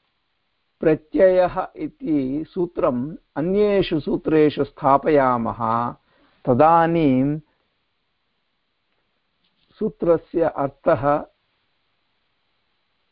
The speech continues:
जानीमः। वयं सूत्रस्य अर्थः कः इति जानीमः। तादृशः, तादृशं सूत्रमस्ति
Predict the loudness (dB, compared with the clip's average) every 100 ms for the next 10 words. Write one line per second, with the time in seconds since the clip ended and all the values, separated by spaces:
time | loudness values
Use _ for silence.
0 | _ _ -8 -2 0 0 0 -2 -4 -6
1 | -6 -6 -6 -10 -18 _ _ _ _ _
2 | -6 0 4 2 2 -8 _ _ -2 0
3 | 4 2 2 -2 -2 -4 -2 0 0 0
4 | 0 0 0 0 -4 -4 -2 -4 -4 -2
5 | -2 -2 -4 -4 -6 -6 -10 _ _ _
6 | _ _ 0 4 4 4 2 2 0 -2
7 | -2 -6 -8 _ -4 0 2 2 0 -4
8 | -8 -8 -10 -8 -8 -8 -10 -10 -10